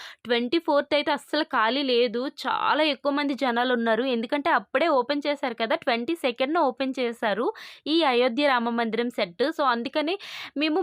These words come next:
మళ్ళీ వచ్చామండి, ఆ రోజు ఖాళీ లేదు అస్సలు. So పిల్లలతో కష్టమవుతుందని మళ్ళీ మేము, ఆ,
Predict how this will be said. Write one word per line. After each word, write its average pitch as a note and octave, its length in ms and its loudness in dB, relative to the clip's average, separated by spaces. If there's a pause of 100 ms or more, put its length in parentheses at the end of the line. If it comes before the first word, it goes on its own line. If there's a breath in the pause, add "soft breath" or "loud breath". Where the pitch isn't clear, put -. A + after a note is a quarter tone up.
(120)
మళ్ళీ C#4+ 280 2 (100)
వచ్చామండి, C#4+ 580 -2 (100)
ఆ B3 100 2
రోజు C4 180 -2 (100)
ఖాళీ A#3 360 0
లేదు A3+ 280 2
అస్సలు. G#3 320 -2 (140)
So C#4+ 80 0 (140)
పిల్లలతో B3+ 360 0 (100)
కష్టమవుతుందని C4+ 800 -2 (440 loud breath)
మళ్ళీ E4 220 2 (100)
మేము, D#4+ 220 0 (320)
ఆ, D#4+ 40 4